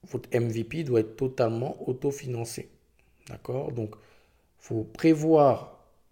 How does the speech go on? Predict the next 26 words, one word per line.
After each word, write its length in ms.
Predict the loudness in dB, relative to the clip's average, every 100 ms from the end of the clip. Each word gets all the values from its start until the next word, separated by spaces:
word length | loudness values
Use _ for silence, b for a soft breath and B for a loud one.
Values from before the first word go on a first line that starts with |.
| -10
de 140 | -6
faire 300 | -4 0 -2 -2 -14
un 80 | -12
M 200 | -6 -4
V 160 | -4 -6
P 360 | -8 -8 -8 -12 _ _ _ _ _ _
qui 140 | -18 -12
soit 720 | -8 -2 0 -2 -6 -14 _ _ -14
dans 260 | -4 0 2
vos 180 | 0
cordes 380 | 2 4 4 0 -8 -8
et 160 | -4 -4
dans 480 | 0 0 0 -2 -6 -2
un 80 | 0
budget 380 | 0 0 0 0
que 100 | -2
vous 140 | -8
pouvez 440 | -8 -8 -6 -6 -8 -8
respecter. 840 | -2 -2 0 0 0 -2 -8 -10 b b b _
D'accord ? 260 | -14 -10 -8
Sinon, 320 | -4 -2 -2
ça 200 | -2 -2
va 100 | 0
être 160 | -2 -4
très 200 | -4 -4
compliqué. 520 | -4 -6 -6 -8